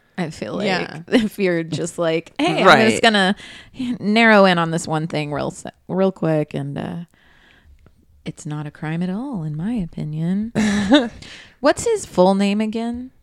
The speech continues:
Speaker 3: Oh, God. Uh, well, I'm looking for this other answer,
Speaker 1: Sorry.
Speaker 3: but it's, like, Doctor Damien Vertenbarschen Carney
Speaker 1: Okay.
Speaker 3: Barscher.
Speaker 1: Doctor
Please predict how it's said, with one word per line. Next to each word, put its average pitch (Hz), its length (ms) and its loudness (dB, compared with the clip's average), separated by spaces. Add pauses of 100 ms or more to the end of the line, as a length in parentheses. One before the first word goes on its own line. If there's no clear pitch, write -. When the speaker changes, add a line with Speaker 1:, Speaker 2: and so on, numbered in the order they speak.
(140)
Speaker 3:
Oh, 131 180 -6
God. 117 380 -10 (260)
Uh, 135 420 -4
well, 135 120 -4
I'm 135 100 -6
looking 143 160 -6
for 139 120 -10
this 127 200 -6
other 123 200 -6
answer, 123 280 -6
Speaker 1:
Sorry. 151 280 -2
Speaker 3:
but 123 100 -2
it's, 123 180 -4
like, 127 240 -8
Doctor 135 380 -4
Damien 127 720 -6
Vertenbarschen 117 1200 -8 (160)
Carney 123 400 -4
Speaker 1:
Okay. 101 100 -8
Speaker 3:
Barscher. 110 600 -6
Speaker 1:
Doctor - 720 -18